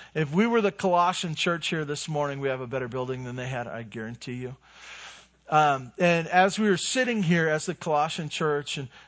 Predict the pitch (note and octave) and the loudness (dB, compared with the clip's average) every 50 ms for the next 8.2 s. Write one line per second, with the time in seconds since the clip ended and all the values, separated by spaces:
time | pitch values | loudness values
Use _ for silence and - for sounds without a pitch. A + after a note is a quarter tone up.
0 | _ - F3 F3 F3 E3 - F3 D#3+ - E3 E3+ E3+ E3+ D#3+ D#3 - - D#3+ - | _ 4 4 4 4 4 2 -2 -2 -2 2 2 2 2 2 0 -4 -6 -8 -8
1 | - - F3 D#3+ D#3 D#3+ D#3 D3 - - D3 D3 D#3+ D#3 D#3 D#3 D3+ C#3+ C3 - | 0 2 4 4 4 4 0 -4 -6 -8 -4 0 2 2 4 2 0 -2 -6 -14
2 | - - - - C#3+ D3+ C#3+ - - D#3+ D3 A#2+ C3+ C#3+ E3 F3 F3+ F3 E3 E3 | -20 -18 -8 -6 -4 -4 -4 -4 -6 -6 -6 -6 -4 2 4 4 4 4 2 4
3 | D#3 D3 C#3 C3 A#2+ A2+ A#2 - _ _ _ - - - C4 C4 C4 B3 F#3 D#3+ | 2 2 2 0 -4 -8 -10 -12 _ _ _ -8 0 0 2 2 2 -2 2 2
4 | G3+ F#3 F3+ F3 F3 D#3+ D3+ - - D3+ C3 A#2+ A#2 G#2+ G#2 - - - _ _ | 2 2 2 0 -2 -4 -6 -6 -4 -4 -4 -4 -6 -10 -14 -18 -20 -20 _ _
5 | _ _ _ _ _ _ _ _ _ _ _ _ _ _ _ _ _ _ _ _ | _ _ _ _ _ _ _ _ _ _ _ _ _ _ _ _ _ _ _ _
6 | _ _ _ _ _ _ _ _ _ _ _ _ _ _ _ _ _ _ B2+ B2+ | _ _ _ _ _ _ _ _ _ _ _ _ _ _ _ _ _ _ _ _
7 | B2 B2 B2 C3+ _ _ _ _ _ _ _ _ _ _ _ _ _ _ _ - | _ _ _ _ _ _ _ _ _ _ _ _ _ _ _ _ _ _ _ 2
8 | C#3 D3 C#3 G#2+ | 4 4 4 4